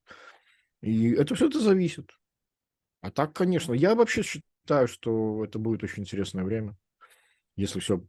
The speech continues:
пойдет нормально, потому что будет сделано огромное количество карьер. Ну, это же очевидно совершенно. Я просто видел Россию, э,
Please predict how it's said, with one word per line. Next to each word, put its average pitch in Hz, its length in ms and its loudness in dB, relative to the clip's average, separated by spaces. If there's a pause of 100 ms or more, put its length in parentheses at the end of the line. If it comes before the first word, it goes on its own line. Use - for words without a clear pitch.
(140)
пойдет 90 260 -6
нормально, 113 340 0
потому 98 180 -8
что - 140 -10
будет 101 200 -2
сделано 113 380 4
огромное 113 300 2
количество 90 360 -8
карьер. 85 340 -6
Ну, 175 200 0
это 135 180 -4
же 113 100 -6
очевидно 101 380 -2
совершенно. 87 460 -16 (580)
Я 120 100 2
просто 160 240 4
видел 165 320 8
Россию, 147 800 4 (180)
э, 110 760 0